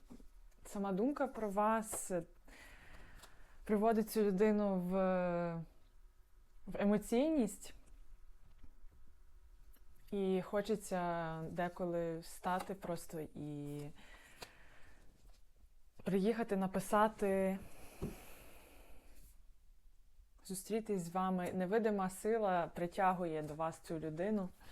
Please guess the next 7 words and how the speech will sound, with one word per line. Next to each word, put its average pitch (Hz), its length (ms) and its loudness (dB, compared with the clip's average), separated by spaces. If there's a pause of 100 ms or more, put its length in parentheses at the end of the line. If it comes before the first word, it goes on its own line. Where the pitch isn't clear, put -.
(760)
І 185 40 -4
дуже 185 320 0
хочеться 185 720 -2 (2250)
цей 208 260 6
зв'язок 202 400 4
не 202 140 2
втратити. 180 720 0